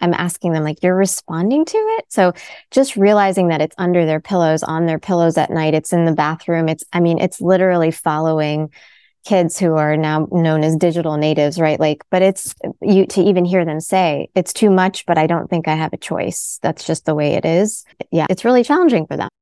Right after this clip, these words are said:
I'm always a learner, so I can speak personally, and I believe we all ideally would be learners always, right? And even yoga, right, is, yoga is that practice of unlearning and learning. <laughs> So it's so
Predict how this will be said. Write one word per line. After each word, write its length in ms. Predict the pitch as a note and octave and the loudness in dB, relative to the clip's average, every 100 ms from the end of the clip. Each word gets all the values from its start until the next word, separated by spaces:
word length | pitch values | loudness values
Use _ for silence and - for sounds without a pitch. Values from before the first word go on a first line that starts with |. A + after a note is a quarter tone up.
| _ _ _ | _ _ _
I'm 240 | - G3+ F3 | -4 -2 0
always 340 | F#3 F#3 D#3 | 0 0 0
a 80 | D3 | -2
learner, 520 | D3 D#3 D3+ C#3 D3+ | -2 -2 -2 -2 -4
so 220 | D#3 D#3 | -2 0
I 140 | C#3+ D#3 | 2 0
can 280 | E3+ D#3+ | 0 0
speak 340 | D3 - D#3+ - | 0 0 0 0
personally, 680 | E3+ E3 - E3 D3+ C#3 | -2 -2 2 0 2 0
and 140 | C#3+ D#3 | 0 0
I 100 | D3+ | 0
believe 260 | D3+ D3+ | 2 0
we 320 | C#3+ D3+ D3+ C#3+ | 2 2 0 0
all 260 | D3+ C#3+ | -2 0
ideally 540 | C#3+ D#3 D#3 D#3 D3+ D3 | 0 0 0 0 0 2
would 180 | F#3 | 2
be 160 | F#3 E3+ | 2 2
learners 500 | D#3 D3+ C#3+ D3 D#3+ | 2 -2 -4 -4 -4
always, 560 | - D#3 D3+ C#3+ D#3+ - | 0 0 2 2 0 0
right? 280 | D3 D#3+ - - | 0 0 -2 0
And 120 | G3+ | 4
even 260 | B3 C4+ | 4 4
yoga, 540 | A#3 G#3 B3+ F3+ D3 D3+ - | 4 4 2 2 0 -4 -4
right, 260 | E3+ F3+ - | 0 0 2
is, 320 | F3+ E3+ - - | 0 0 -4 -4
yoga 480 | F#3 F3+ F#3 F#3+ - | 2 2 2 0 0
is 140 | F#3+ | 0
that 220 | F3+ E3 | 0 -4
practice 500 | - C3+ - G3 G3+ | -8 -14 -6 -4 -2
of 140 | - - _ | -2 -4 _
unlearning 800 | - E3 F3 G#3 A3+ B3 C4 C4+ B3+ _ _ _ - | -4 -2 0 0 0 0 0 -4 -6 _ _ _ -4
and 200 | F3+ E3+ | 0 2
learning. 580 | E3 E3 F3+ A#3 B3+ A3 | 2 2 2 2 0 -4
<laughs> 440 | F#3+ A3+ G#3 G#3 G#3+ - - - - | -4 -2 -2 -2 -6 -10 -20 -20 -12
So 440 | - F3+ E3 E3 - | 0 2 2 0 -2
it's 200 | - F#3+ | -4 -2
so 460 | - G#3+ A3+ A3+ | 0 2 2 2